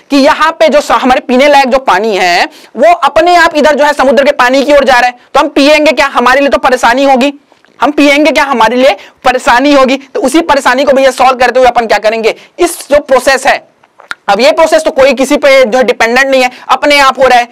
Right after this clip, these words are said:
क्या कर रहा है? अपने आप हो रहा है, स्वतः पर जो है प्रवाह कर रहा है। अब इस process को अपन को रोकना है क्योंकि हमको पानी बचाना है। यहाँ से क्या करना है बच्चे? अपन को पानी बचाना है, ठीक है। तो इस प्रवाह को रोकने के लिए हम क्या करेंगे? यहाँ पे pressure लगाएंगे। क्या लगाएंगे बेटा?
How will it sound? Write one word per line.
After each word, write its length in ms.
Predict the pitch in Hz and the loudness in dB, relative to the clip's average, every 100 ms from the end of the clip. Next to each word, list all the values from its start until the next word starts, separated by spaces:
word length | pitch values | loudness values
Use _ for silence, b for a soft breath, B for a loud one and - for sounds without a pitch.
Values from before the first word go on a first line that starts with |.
| - | -4
क्या 100 | 262 | -2
कर 120 | 277 | -2
रहा 80 | 277 | -2
है? 40 | |
अपने 240 | 233 277 277 | -2 -2 0
आप 180 | 254 262 | 0 0
हो 40 | |
रहा 80 | 254 | 0
है, 40 | |
स्वतः 300 | 254 262 269 | 0 -2 0
पर 140 | 269 247 | -2 0
जो 80 | |
है 100 | 262 254 | 0 0
प्रवाह 300 | 254 240 247 | 0 0 0
कर 140 | 247 | 0
रहा 140 | 247 | 0
है। 80 | 233 240 B - | 0 -4 B -6
अब 140 | 311 311 | -2 -2
इस 120 | 320 | -2
process 340 | 294 302 311 | -2 0 0
को 80 | 311 | 0
अपन 160 | 294 311 | 0 0
को 80 | 277 | 2
रोकना 340 | 254 233 269 | 2 2 0
है 160 | 254 156 | -2 -2
क्योंकि 200 | 247 254 | -2 -2
हमको 220 | 240 294 | -2 -4
पानी 320 | - 220 277 | -2 0 0
बचाना 380 | 240 185 175 175 | 0 -2 -2 0
है। 200 | 220 208 202 b - | 0 -2 -6 b -4
यहाँ 120 | 226 | -4
से 100 | 254 | -2
क्या 100 | 285 | -2
करना 160 | 262 269 | -2 0
है 60 | 262 | 0
बच्चे? 180 | 262 | 0
अपन 200 | 254 262 | -2 -2
को 60 | 262 | -4
पानी 280 | 262 220 254 | -2 -2 0
बचाना 320 | 254 247 214 | 0 0 -2
है, 60 | 202 | -2
ठीक 140 | 302 | -2
है। 80 | 220 B - | -4 B -4
तो 60 | |
इस 80 | 285 | -2
प्रवाह 300 | 294 269 262 | 0 0 2
को 100 | 294 294 | 0 2
रोकने 360 | 262 247 285 | 2 2 0
के 100 | 339 | 2
लिए 240 | 302 269 311 B - | 2 2 0 B -6
हम 180 | 294 339 | -4 0
क्या 120 | 339 | 0
करेंगे? 300 | 320 285 285 | 0 0 2
यहाँ 180 | 294 277 | 0 0
पे 100 | 285 | -2
pressure 540 | 330 - 277 254 311 302 | -4 -2 -2 0 -2 0
लगाएंगे। 520 | 262 208 208 220 220 220 _ _ _ _ b b b - | 0 0 0 0 -2 -2 _ _ _ _ b b b -4
क्या 100 | 262 | -2
लगाएंगे 280 | 277 294 294 | 0 0 2
बेटा? 260 | 285 302 | 2 0